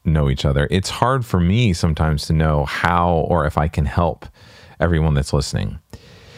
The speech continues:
Is it crazy to assume that, like me, you're against wasting time and opportunity? So here's my idea. Let's schedule a ten-minute call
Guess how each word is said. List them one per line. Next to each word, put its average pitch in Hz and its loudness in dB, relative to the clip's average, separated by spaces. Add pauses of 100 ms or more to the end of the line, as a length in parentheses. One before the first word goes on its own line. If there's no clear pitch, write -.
(380)
Is 104 4
it 139 0
crazy 117 2
to 104 2
assume 92 2
that, 82 0
like 80 0
me, 82 2 (280)
you're 82 2
against 76 -2
wasting 80 0
time 73 2
and 76 2
opportunity? 78 2 (960)
So 110 0
here's 143 2
my 107 4
idea. 76 0 (760)
Let's 120 2
schedule 127 2
a 78 2
ten-minute 123 0
call 73 0